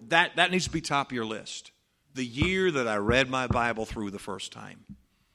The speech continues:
fact, go ahead over, Joe, and get yourself a copy. Uh, two thousand sixteen, the year that, <laughs> that's it. Joe said, "Oh, that reminds me, I gotta get a copy. Let me go get one right now."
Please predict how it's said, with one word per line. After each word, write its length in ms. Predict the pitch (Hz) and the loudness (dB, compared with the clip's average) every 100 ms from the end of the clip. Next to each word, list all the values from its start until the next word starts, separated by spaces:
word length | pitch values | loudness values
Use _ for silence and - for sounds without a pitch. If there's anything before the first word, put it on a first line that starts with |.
| _ _ _ - - | _ _ _ -20 -14
fact, 400 | - 139 131 - - - - | 0 0 0 -4 -18 -16 -4
go 80 | 180 | -2
ahead 160 | 160 | 0
over, 260 | 151 135 101 | 0 -2 -6
Joe, 260 | 95 117 117 | -10 -8 -8
and 80 | |
get 180 | 113 120 | -8 -12
yourself 280 | - 120 104 | -8 -8 -8
a 40 | 107 | -8
copy. 400 | - 101 - 92 - - - | -4 -6 -6 -16 -14 -14 2
Uh, 300 | 139 135 101 - - - | 8 10 10 4 -14 6
two 180 | - 302 | 12 12
thousand 440 | 254 262 247 240 | 12 12 12 8
sixteen, 720 | 208 233 202 - 185 139 117 110 - _ _ _ _ _ _ _ - | 6 6 4 6 8 8 4 -2 -14 _ _ _ _ _ _ _ 12
the 160 | 208 | 12
year 380 | 226 226 339 349 | 12 12 12 12
that, 400 | 233 302 247 135 110 | 12 12 12 12 6
<laughs> 60 | 120 | 0
that's 300 | 196 160 - | 4 4 4
it. 100 | - - | 0 -4
Joe 280 | - 156 139 | 0 2 2
said, 180 | - 117 | 0 0
"Oh, 140 | 190 247 | 4 6
that 120 | 208 | 4
reminds 360 | 175 151 117 | 2 0 -2
me, 80 | 110 | 0
I 40 | 123 | 2
gotta 140 | 123 | 2
get 100 | 110 | 2
a 40 | |
copy. 340 | 110 107 92 101 | 0 0 0 -2
Let 80 | 101 | -2
me 60 | |
go 100 | 110 | -2
get 160 | 107 110 | -2 -2
one 100 | 104 | -4
right 180 | 98 95 | -6 -8
now." 140 | 95 | -14